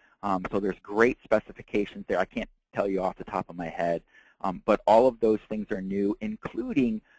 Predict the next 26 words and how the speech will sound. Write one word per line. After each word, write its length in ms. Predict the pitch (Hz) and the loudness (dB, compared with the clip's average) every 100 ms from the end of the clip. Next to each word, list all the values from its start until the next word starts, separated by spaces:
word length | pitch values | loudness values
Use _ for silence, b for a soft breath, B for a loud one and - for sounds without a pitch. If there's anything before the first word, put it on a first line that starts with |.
| _ - | _ -2
um, 540 | 110 104 101 92 90 95 _ _ _ _ _ _ _ - | 2 2 0 -6 -14 -20 _ _ _ _ _ _ _ -4
uh, 380 | 95 90 90 - | -2 -2 -4 -4
uh, 180 | 90 82 - _ 85 | -2 -2 -4 _ -12
uh, 80 | 85 | -6
companion 720 | - - - 156 151 92 82 | -6 -2 2 4 4 2 -2
seating. 320 | 92 78 - 87 | -6 -6 -8 -14
And 140 | 101 - | 2 8
so 500 | 110 104 101 101 98 | 8 8 8 4 2
you 260 | - 85 - | -6 -12 -4
think 260 | 147 143 - | -4 0 4
of, 300 | 117 110 107 b b b | 6 6 2 b b b
you 80 | 123 | -4
know, 120 | 107 | 0
you 140 | 98 117 | 2 4
have 120 | 113 | 4
a 60 | 107 | 4
person 280 | 120 - 101 | -2 -2 -2
with 100 | 95 | -4
a 40 | |
disability. 500 | 92 - 127 139 98 | -4 -4 4 6 6
Are 40 | 82 | 2
they 120 | 82 | -2
coming 360 | - 95 87 | -6 -8 -6
with 160 | 80 76 | -6 -6
a 60 | 76 | -4
friend 480 | - 196 139 95 | 2 2 2 -2